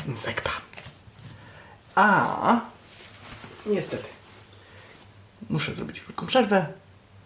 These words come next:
Wracamy po wymianie baterii.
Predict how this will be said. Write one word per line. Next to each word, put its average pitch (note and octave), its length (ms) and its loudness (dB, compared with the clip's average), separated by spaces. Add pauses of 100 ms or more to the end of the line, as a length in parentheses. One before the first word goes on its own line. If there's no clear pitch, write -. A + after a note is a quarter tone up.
(500)
Wracamy G2 580 -6 (520)
po - 220 -2 (360)
wymianie - 320 -12 (360)
baterii. - 640 -6